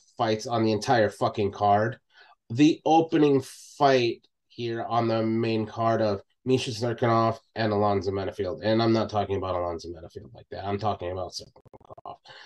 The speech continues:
That motherfucker, he,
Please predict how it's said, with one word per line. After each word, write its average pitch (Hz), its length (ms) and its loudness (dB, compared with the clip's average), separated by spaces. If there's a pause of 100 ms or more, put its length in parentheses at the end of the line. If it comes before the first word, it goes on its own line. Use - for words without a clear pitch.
(260)
That 131 240 4
motherfucker, 117 760 2 (1400)
he, 135 200 -12